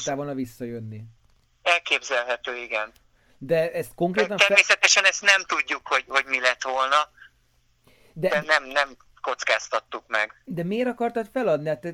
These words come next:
Speaker 2: te, te, téged abszolút nem így ismerni, hogy, hogy, hogy, hogy kiszállnál.
Speaker 1: Ö, úgy éreztem abban a pillanatban, hogy, ö,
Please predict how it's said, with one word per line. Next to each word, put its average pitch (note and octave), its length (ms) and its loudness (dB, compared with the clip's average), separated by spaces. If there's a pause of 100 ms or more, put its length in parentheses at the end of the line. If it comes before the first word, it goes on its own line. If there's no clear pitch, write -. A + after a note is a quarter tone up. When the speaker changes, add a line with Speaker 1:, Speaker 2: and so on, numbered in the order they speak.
Speaker 2:
te, G#3+ 260 -12
te, G3 120 -8 (120)
téged G#3+ 260 -6
abszolút D3+ 340 -6
nem D3 160 -8
így C3 200 -8
ismerni, D3 760 -10
hogy, C#3 300 -8
hogy, C3+ 240 -8
hogy, C3 220 -8
hogy B2 140 -12
kiszállnál. C3 520 -10
Speaker 1:
Ö, D3+ 100 -4 (320)
úgy A3+ 140 2
éreztem D3+ 480 6
abban D#3+ 260 2
a A#2+ 40 0
pillanatban, D3 760 2 (360)
hogy, C#3 300 -2
ö, C#3+ 60 -2